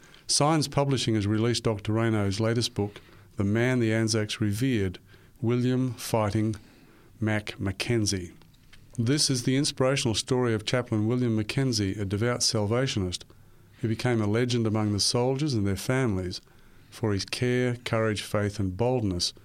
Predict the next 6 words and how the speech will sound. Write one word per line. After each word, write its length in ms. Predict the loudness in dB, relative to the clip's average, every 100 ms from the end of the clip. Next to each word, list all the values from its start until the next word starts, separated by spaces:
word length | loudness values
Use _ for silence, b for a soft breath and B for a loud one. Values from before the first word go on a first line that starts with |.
| B B -6
in 120 | -4
proclaiming 540 | -4 -2 0 0 0
Christ 460 | -2 -2 -2 -2 -4
to 100 | -6
the 100 | -4
soldiers. 640 | -2 0 0 0 -4 -6